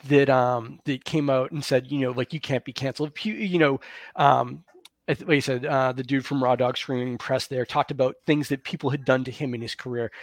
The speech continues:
and that he kept going through, um, because of content or misrepresented content and things like that. Um, and I think, like, um, what is his name? Uh,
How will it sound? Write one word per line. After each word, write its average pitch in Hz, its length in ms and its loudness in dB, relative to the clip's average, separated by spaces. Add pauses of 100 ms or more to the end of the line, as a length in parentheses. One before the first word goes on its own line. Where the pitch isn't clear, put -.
(120)
and 143 120 -4
that 123 80 2
he 127 120 0
kept - 240 -4
going 110 300 -8
through, 107 300 -6 (360)
um, 120 500 -2
because 131 260 -6
of 120 140 -4
content 117 680 -6
or 120 80 -4
misrepresented 117 840 -4
content 107 580 -8
and 117 120 -10
things 110 240 -8
like 113 180 -4
that. 123 280 -6 (460)
Um, 127 520 4
and 127 540 0
I 127 40 -4
think, 123 280 -4
like, 113 440 -6 (380)
um, 110 520 -2 (800)
what 131 120 -2
is 117 160 -4
his 139 40 -14
name? 135 440 -10
Uh, 123 640 -2